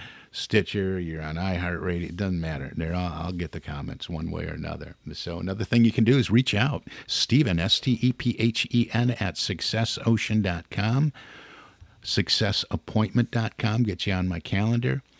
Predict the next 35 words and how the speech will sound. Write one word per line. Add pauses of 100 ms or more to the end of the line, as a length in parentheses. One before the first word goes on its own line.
(420)
The
website
is
success
ocean
dot
com.
The
website
for
this
show
is
the
genesis
frequency
dot
com (460)
or
stephen
j
kosmina
dot
com.
I
don't
know
if
you're
gonna (140)
have
problems
spelling
that,
but